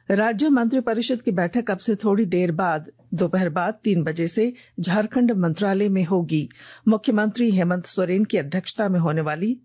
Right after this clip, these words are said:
मंत्रिपरिषद की बैठक में विभिन्न विभागों के लगभग चार दर्जन प्रस्तावों को मंजूरी मिलने की संभावना है। राजधानी रांची में आज नारी शक्ति वंदन अधिनियम के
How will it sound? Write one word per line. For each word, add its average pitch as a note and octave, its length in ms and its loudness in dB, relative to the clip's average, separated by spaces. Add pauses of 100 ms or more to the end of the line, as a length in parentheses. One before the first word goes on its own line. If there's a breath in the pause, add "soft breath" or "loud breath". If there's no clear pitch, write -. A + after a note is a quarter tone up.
मंत्रिपरिषद F#3 680 0
की F3 100 0
बैठक D#3 360 -2
में G#3 200 0 (300 loud breath)
विभिन्न B3 400 4
विभागों E3+ 520 0
के G#3 280 2
लगभग F3+ 400 0
चार G3+ 420 -2
दर्जन E3+ 400 0
प्रस्तावों F#3 580 -2
को A3+ 240 0 (260 loud breath)
मंजूरी A#3 480 4
मिलने E3+ 380 2
की C4+ 240 2
संभावना D3 680 -2
है। D#3 380 -4 (300 soft breath)
राजधानी B3+ 640 2
रांची D4 380 0
में C4 420 4
आज G3+ 300 0
नारी G#3 400 2
शक्ति A3 360 -2
वंदन F#3 460 0
अधिनियम G3 540 0
के G#3 320 0